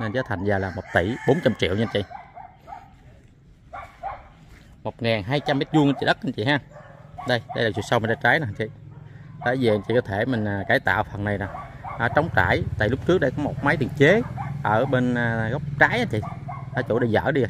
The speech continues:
trống trải à. Tại lúc trước nuôi bò cái khu vực này anh chị ha. Đây là bên hông, bên tay phải căn nhà đó anh chị. Nhà chưa? Rất là rộng, rất là thoáng luôn. Về anh chị có thể mình, à, nếu mình, à, có thể mình xây được thêm một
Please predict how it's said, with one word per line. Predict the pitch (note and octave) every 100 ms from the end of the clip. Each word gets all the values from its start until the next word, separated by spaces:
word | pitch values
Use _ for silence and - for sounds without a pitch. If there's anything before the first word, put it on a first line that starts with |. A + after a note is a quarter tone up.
| -
trống | B2+
trải | A2 F#2+ D3
à. | -
Tại | G#2+
lúc | G#2+ -
trước | D#3+ E3
nuôi | C3
bò | A#2 G#2 G2
cái | F#2+ -
khu | B2 A#2+
vực | A2
này | A2
anh | G2+
chị | A#2
ha. | C3+ C#3+ - - - - - - - - - - - - - - -
Đây | A#2+
là | A2 G2
bên | A2+
hông, | B2 A#2+ A2 - -
bên | A2+ A2
tay | A#2
phải | G2+ F#2+
căn | C3
nhà | G#2 G2
đó | G#2
anh |
chị. | G#2 G2+ - - - - - - - - - - - - - - -
Nhà | G2 G2
chưa? | G#2 G2
Rất | D3+ -
là | A2+
rộng, | G2+ G#2+
rất | E3
là | G#2+
thoáng | A#2 C3+
luôn. | D3 G#2+ - - - - - - - - - - -
Về | A2+
anh | A2
chị | A#2
có | B2
thể | - G#2 C#3+
mình, | B2+ G#2+
à, | G#2 G#2
nếu | C#3 F3+
mình, | C3 A2
à, | G#2 G2+
có | D3
thể | G#2+ A2
mình | B2+
xây | C#3
được | C3 G#2
thêm |
một | C3+